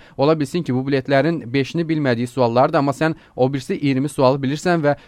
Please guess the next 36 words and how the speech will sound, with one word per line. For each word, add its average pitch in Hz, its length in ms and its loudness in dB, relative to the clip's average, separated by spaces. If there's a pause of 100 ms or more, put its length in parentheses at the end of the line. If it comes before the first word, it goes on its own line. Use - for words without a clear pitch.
(140)
bu 175 140 6
o 147 80 4
demək 127 360 2
deyil 156 220 2
ki, 113 80 -6
sən 120 240 -2
heç 107 160 -4
nə 107 120 -2
bilmirsən. 98 440 -4
Bir 131 80 -4
də 139 80 0
mən 139 200 2 (260)
Azərbaycanda 135 600 2
bir 135 140 0
həftə 131 220 -4
universitet 123 420 -2
həyatım 110 420 0
oldu. 117 520 -2 (240)
Mən 135 160 0
orada 147 260 2
olan 110 220 2
və 110 100 -2
təhsil 139 320 -2
və 139 140 0
tələbələrə 131 460 0
görə 131 180 0
utandım. 131 400 2
Mən 120 160 0
kitab - 260 0
aparıb 123 320 2
gətirirdim 156 480 -2
sumka 127 320 -4
ilə, 165 160 2 (240)
tələbələr 143 480 2
mənə 139 240 2
gülürdü. 127 400 2